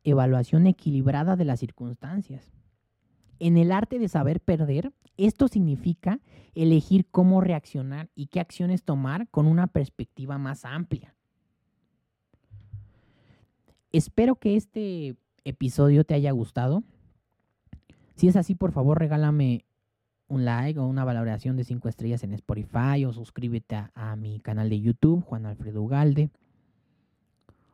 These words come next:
O simplemente compártelo con esa persona que sabes que le hace falta escuchar este tipo de información, este tipo de conocimientos. Ya sabes que yo soy Juan Alfredo Ugalde Romero.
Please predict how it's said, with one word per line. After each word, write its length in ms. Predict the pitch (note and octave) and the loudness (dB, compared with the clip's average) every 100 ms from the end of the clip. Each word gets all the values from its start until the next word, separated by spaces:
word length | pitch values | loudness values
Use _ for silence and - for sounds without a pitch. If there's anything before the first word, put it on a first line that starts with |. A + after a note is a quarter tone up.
| _ | _
O 80 | G3 | 0
simplemente 680 | D#4+ E4 E4 F4 D#4+ C#4 - _ | 2 -2 -4 -4 -4 -6 -6 _
compártelo 760 | - G3 - A#3 - A#3+ A#3 C4+ _ _ _ | -4 0 0 -2 -4 -6 -6 -10 _ _ _
con 200 | E3+ F3 | -4 0
esa 180 | F#3 | 0
persona 460 | - D#3+ D3 E3+ G3 | 2 0 2 2 2
que 140 | - | 2
sabes 320 | C3+ C#3+ D#3 - | 0 2 2 0
que 180 | - | -4
le 260 | A#2+ A2+ G#2 _ | -2 -2 -6 _
hace 240 | C#3 D3+ | 0 2
falta 340 | C#3+ D3 C#3+ - | 2 2 0 -4
escuchar 500 | - B2 - C3 - _ _ C3 | -6 -12 -4 -4 -4 _ _ -6
este 220 | - C3+ | 0 2
tipo 320 | C#3+ - C#3 | 2 2 0
de 60 | B2+ | 0
información, 520 | A2 G#2+ A2 A2 D#3+ | -4 -6 -4 -2 -2
este 180 | D#3 B2+ | 0 0
tipo 280 | - - | 0 0
de 80 | B2 | -2
conocimientos. 760 | A2 G2+ A#2 A#2+ D3 E3 F#3+ - _ _ _ _ | -2 -6 -4 0 2 2 -2 -10 _ _ _ _
Ya 140 | - D3+ | 2 4
sabes 200 | D#3+ D#3+ | 4 2
que 140 | - | -2
yo 100 | C3+ | -2
soy 120 | D3+ | 0
Juan 280 | D3 - B2+ | -2 -4 -6
Alfredo 540 | A#2+ A#2+ C#3+ C#3+ C#3 - | -4 -4 0 2 2 0
Ugalde 380 | C3+ B2+ C3 B2 | -4 -2 0 0
Romero. 400 | A#2 D3 G3 | 2 4 4